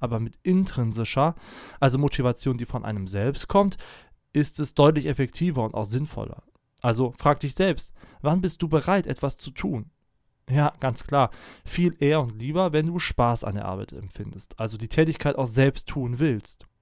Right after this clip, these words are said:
Dann brauchst du vielleicht nicht mal mehr Geld, wenn du die Sache wirklich gerne machst. Aber neben Spaß existieren noch ein paar andere Aspekte, die motivieren können. Dazu gehört zum Beispiel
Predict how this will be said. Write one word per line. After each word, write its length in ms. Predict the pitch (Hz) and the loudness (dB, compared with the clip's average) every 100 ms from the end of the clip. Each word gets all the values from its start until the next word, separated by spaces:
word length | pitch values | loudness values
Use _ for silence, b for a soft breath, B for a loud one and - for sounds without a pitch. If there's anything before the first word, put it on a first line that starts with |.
| - | -8
Dann 160 | - 131 | 0 2
brauchst 260 | 151 208 - | 4 4 4
du 60 | |
vielleicht 280 | 185 147 120 | 2 4 4
nicht 180 | 175 - | 0 0
mal 160 | 127 | 0
mehr 180 | 110 110 | 0 -4
Geld, 380 | 107 170 123 101 B B B | -4 -2 -2 -2 B B B
wenn 140 | 147 | 2
du 60 | 143 | 4
die 100 | 139 | 2
Sache 320 | 131 127 127 | 2 0 -2
wirklich 320 | 123 - 123 | -4 -4 -6
gerne 260 | 135 127 143 | -2 0 0
machst. 440 | 147 104 - - _ - _ _ _ _ _ _ _ | 0 -2 -4 -12 _ -20 _ _ _ _ _ _ _
Aber 220 | 131 131 | 2 4
neben 200 | 127 123 | 4 2
Spaß 320 | - 151 151 | 2 2 2
existieren 420 | 135 - 156 151 | -2 -6 -2 0
noch 120 | 139 127 | 0 -2
ein 160 | 120 | -6
paar 200 | 147 156 | -6 -4
andere 220 | 131 117 | -4 -4
Aspekte, 420 | 101 - 110 - 113 | -8 -6 -6 -6 -8
die 100 | 113 | -8
motivieren 560 | 110 - 135 113 110 | -6 -6 -4 -6 -6
können. 240 | - 113 175 _ _ _ | -10 -14 -16 _ _ _
Dazu 280 | - 165 220 | -4 -2 0
gehört 240 | 165 160 - | 2 2 2
zum 140 | 151 | 2
Beispiel 480 | 143 135 - 151 | 4 2 0 -2